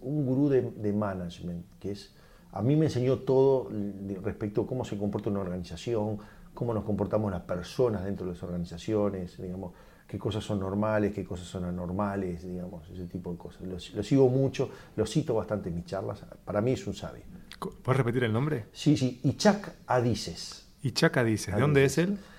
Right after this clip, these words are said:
Speaker 1: Es, bueno, él nació en Yugoslavia, viste, que ahora, ahora creo que se enteró que era en Macedonia, <laughs> que era una cosa así, porque se partió todo, pero su origen era Yugoslavia. Vive
Speaker 2: Claro.
Speaker 1: en, en Los Ángeles, ya es un señor mayor, está con algunos problemas de salud, ya tiene ochenta y pico de años,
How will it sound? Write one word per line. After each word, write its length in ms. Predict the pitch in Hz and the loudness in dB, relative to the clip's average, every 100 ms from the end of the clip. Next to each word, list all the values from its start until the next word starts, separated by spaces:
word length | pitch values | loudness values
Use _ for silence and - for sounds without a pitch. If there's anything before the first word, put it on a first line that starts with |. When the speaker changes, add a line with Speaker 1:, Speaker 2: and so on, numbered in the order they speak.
| - | -2
Speaker 1:
Es, 240 | - 151 175 | 4 4 8
bueno, 320 | 165 180 165 | 10 10 10
él 120 | 190 214 | 8 6
nació 280 | 185 - | 4 4
en 40 | 214 | 4
Yugoslavia, 600 | 214 180 127 165 127 104 | 8 8 10 10 12 8
viste, 260 | 117 - | 6 4
que 60 | 110 | 6
ahora, 240 | 123 156 - | 10 10 10
ahora 280 | 131 180 190 | 10 10 8
creo 200 | 165 175 | 8 8
que 320 | 170 156 - - 127 | 8 6 2 -8 -10
se 160 | 107 127 | 0 0
enteró 320 | 113 127 135 | 4 6 8
que 80 | 143 | 8
era 140 | 139 | 8
en 80 | 120 | 6
Macedonia, 760 | 117 - 123 160 135 110 101 | 2 6 12 12 12 10 6
<laughs> 0 | |
que 60 | 131 | 6
era 100 | 117 | 6
una 140 | 123 | 10
cosa 140 | 127 117 | 10 10
así, 120 | 147 | 6
porque 240 | 139 117 - - | 6 4 2 -4
se 120 | - | 2
partió 340 | 127 127 104 151 | 6 10 12 12
todo, 240 | 147 127 | 12 12
pero 140 | 113 120 | 12 8
su 120 | 147 | 10
origen 320 | 147 175 180 | 10 10 10
era 100 | 151 | 10
Yugoslavia. 580 | 113 113 107 107 92 87 - - - | 6 6 6 6 4 -2 -8 -10 4
Vive 300 | 120 147 151 | 10 12 10
Speaker 2:
Claro. 80 | 123 | 8
Speaker 1:
en, 60 | 123 | 2
en 100 | 117 | 2
Los 180 | 110 131 | 4 4
Ángeles, 260 | 107 123 | 4 2
ya 80 | 147 | 0
es 100 | 160 | 2
un 80 | 165 | 2
señor 280 | 135 139 139 | 2 2 2
mayor, 340 | 120 117 131 | 2 2 2
está 160 | - 110 | 0 -2
con 160 | 117 | -2
algunos 320 | 101 104 113 | 0 0 0
problemas 460 | 104 101 104 98 - - - - - | -2 0 0 0 -4 -16 -20 -20 -8
de 140 | 90 | -6
salud, 420 | - 90 107 107 | -2 2 6 6
ya 140 | 92 87 | 4 0
tiene 180 | 92 | -2
ochenta 300 | 90 85 90 | -4 -4 -6
y 20 | 87 | -4
pico 240 | 98 - | -6 -4
de 140 | 90 | -4
años, 280 | 87 85 90 | -2 -4 -10